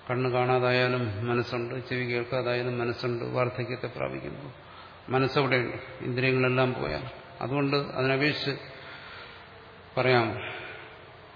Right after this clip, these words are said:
സദേകമേവ അദ്വിതീയം ഇതി ശ്രുതേഹേ. വാസ്തവത്തിൽ അദ്വിതീയവും ഏകവുമായിരിക്കുന്ന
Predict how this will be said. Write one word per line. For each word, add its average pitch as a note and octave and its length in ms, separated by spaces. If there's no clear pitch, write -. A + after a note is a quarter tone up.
സദേകമേവ B2+ 680
അദ്വിതീയം B2 640
ഇതി A#2+ 140
ശ്രുതേഹേ. A#2 640
വാസ്തവത്തിൽ C#3 520
അദ്വിതീയവും C3+ 520
ഏകവുമായിരിക്കുന്ന B2+ 760